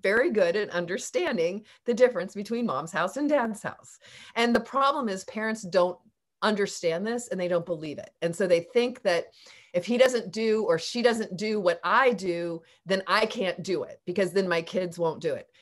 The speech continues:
That's not true. Your kids can learn very well. When it, they're at your house, they eat broccoli. When they're at her house, they eat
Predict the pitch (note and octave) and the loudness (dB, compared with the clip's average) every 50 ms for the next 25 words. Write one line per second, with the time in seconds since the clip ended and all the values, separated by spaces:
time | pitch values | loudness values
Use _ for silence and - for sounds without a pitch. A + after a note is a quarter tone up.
0 | _ - F#3+ G3 G#3 G3+ - A3+ A3 G#3 G3 F#3+ F#3+ - - F#3 D#3 C3 A2 - | _ 0 2 2 2 2 2 0 2 2 2 0 -2 -4 0 0 0 0 0 -6
1 | _ _ _ _ _ _ _ _ _ _ - E3+ E3 - - A#3 F#3 F3+ - F3+ | _ _ _ _ _ _ _ _ _ _ -4 -2 -2 0 2 0 0 0 0 -2
2 | E3 E3 D#3+ D3+ D3+ D#3 C#3+ F3 F3 G#3+ C4 C#4 C#4+ A3 G#3+ G3 G3 F#3+ F#3+ G3 | 0 0 -2 -2 -4 0 4 8 8 10 10 8 8 6 4 6 6 6 4 4
3 | G3 G3 - - _ _ _ _ _ _ _ - D3+ D3+ D#3 D3+ D3+ - D#3+ F3+ | 2 0 -8 -20 _ _ _ _ _ _ _ -12 -8 -4 -4 -4 -2 4 6 8
4 | G3+ B3 A#3 A3+ A#3 A#3 A3+ B3+ A#3+ A3+ A3 A3 A#3 A#3+ A#3+ - - G3+ G3+ G3+ | 8 8 8 6 6 4 4 4 4 4 6 6 4 4 0 -6 -4 -2 0 0
5 | G#3+ G#3 A3 A3 - F#3+ F3+ F3+ F3+ - G3+ G3 F#3+ F#3 F3+ F3+ F3+ - - _ | 0 -2 -2 2 4 4 6 6 4 2 0 -2 0 0 0 -2 -4 -8 -18 _
6 | - - - E3+ E3+ E3 D#3+ D#3+ E3+ F3 F3 F3 - - G3 G#3+ A3+ A#3+ B3 B3 | -12 -4 0 0 2 4 4 4 6 4 4 2 0 0 4 4 4 6 6 6
7 | A3+ A3 A3 A3+ - - - G3+ F#3 F3+ F#3+ F#3 F#3 F#3+ F#3+ - | 6 6 6 4 2 -2 -2 -2 -2 0 0 -2 -2 -4 -4 -10